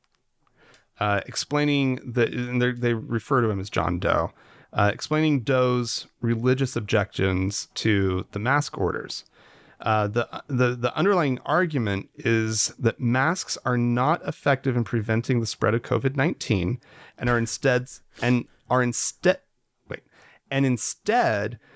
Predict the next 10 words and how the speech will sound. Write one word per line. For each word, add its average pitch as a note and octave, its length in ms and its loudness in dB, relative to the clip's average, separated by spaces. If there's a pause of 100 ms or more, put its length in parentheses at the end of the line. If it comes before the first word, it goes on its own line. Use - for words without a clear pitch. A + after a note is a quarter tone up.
serve E3+ 460 2
a - 100 -12
social C#3+ 480 0
narrative A#2 920 0 (240)
or A2+ 240 2
orthodoxy G#2+ 880 0
not A#2+ 260 4
supported F#2+ 440 -2
by A2 80 0
science. - 640 -2